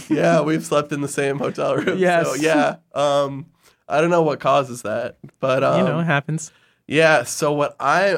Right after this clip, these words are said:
Speaker 1: I don't know this for certain, but I think if I was just chilling, just catching a quick Z, he wouldn't have sent that email.
Speaker 2: <laughs>
Speaker 1: So what I think happened is I was just chilling in the classroom.
Speaker 2: <laughs>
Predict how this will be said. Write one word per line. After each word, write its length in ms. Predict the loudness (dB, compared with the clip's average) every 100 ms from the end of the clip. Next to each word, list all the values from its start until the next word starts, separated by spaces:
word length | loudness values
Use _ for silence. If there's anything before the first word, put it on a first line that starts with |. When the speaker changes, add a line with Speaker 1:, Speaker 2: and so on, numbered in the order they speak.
| 0
Speaker 1:
I 120 | 0
don't 160 | 0 0
know 160 | 0 0
this 140 | -4
for 140 | -8 -8
certain, 440 | -4 -4 -4 -10
but 260 | -4 -2 0
I 120 | 0 0
think 300 | -2 -4 -4
if 180 | 0
I 140 | 4 4
was 140 | 2
just 200 | -6 -12
chilling, 600 | -6 0 2 2 0 -4 -12 _ -6
just 340 | -4 -4 -12 _
catching 480 | -8 0 0 0 -4
a 40 | -6
quick 300 | -4 -6 -6
Z, 300 | -8 -4 -4
he 120 | -4
wouldn't 200 | -2 -2
have 100 | -4
sent 260 | -2 -2 2
that 160 | 0 2
email. 420 | 2 2 2 2 -2
Speaker 2:
<laughs> 120 | -4
Speaker 1:
So 120 | 0 2
what 120 | 2
I 440 | 0 0 2 4 2
think 360 | 0 0 0 0
happened 760 | 0 2 2 2 0 0 -4 -4 -12 -10 -14 -14 -16 -20 _ -6 0 2 2
is 240 | 0 0
I 180 | 0 0
was 240 | 0 -2
just 260 | -4 -6 -6 -4 0 -2 -4 -8 -6
chilling 540 | -2 0 4 2 4 0
in 140 | 0
the 120 | -2 -2
classroom. 800 | -2 0 0 -2 -8 -4 -2
Speaker 2:
<laughs> 60 | 0